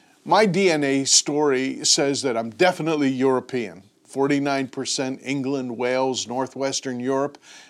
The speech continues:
forty-eight percent German, and one percent who knows what.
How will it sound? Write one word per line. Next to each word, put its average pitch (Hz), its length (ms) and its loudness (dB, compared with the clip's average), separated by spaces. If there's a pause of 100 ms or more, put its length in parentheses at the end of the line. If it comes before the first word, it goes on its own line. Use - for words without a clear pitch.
forty-eight 139 640 2
percent 127 680 -6
German, 135 540 -2
and 101 220 -8
one 120 180 -4
percent 127 540 -6
who 127 120 -4
knows 120 360 -4
what. - 340 -6